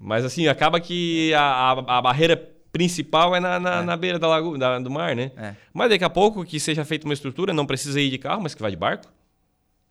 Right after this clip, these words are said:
Speaker 2: Sim.
Speaker 1: Tá lá?
Speaker 2: Ou,
Speaker 1: Não.
Speaker 2: tá, ou a história do, do trenzinho pra ir até lá.
Speaker 1: Tudo é possível. Então, assim, eu, eu, eu sempre digo: o dizer não é que não pode. Vamos dizer, quem sabe?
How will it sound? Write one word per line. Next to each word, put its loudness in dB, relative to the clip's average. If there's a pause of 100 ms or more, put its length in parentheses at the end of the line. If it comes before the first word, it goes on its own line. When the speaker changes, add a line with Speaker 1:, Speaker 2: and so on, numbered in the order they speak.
(200)
Speaker 2:
Sim. -12 (640)
Speaker 1:
Tá -8
lá? -2 (360)
Speaker 2:
Ou, -2
Speaker 1:
Não. -4
Speaker 2:
tá, -2
ou -2
a -2
história -6
do, -10
do -14
trenzinho -10
pra -8
ir -6
até -12
lá. -10 (460)
Speaker 1:
Tudo -4
é 0
possível. -2
Então, -2
assim, -2
eu, -4
eu, -2
eu -4
sempre -2
digo: -2 (920)
o -6
dizer 0
não 0
é -4
que -14
não -8
pode. -6 (500)
Vamos -8
dizer, -4
quem 0
sabe? -2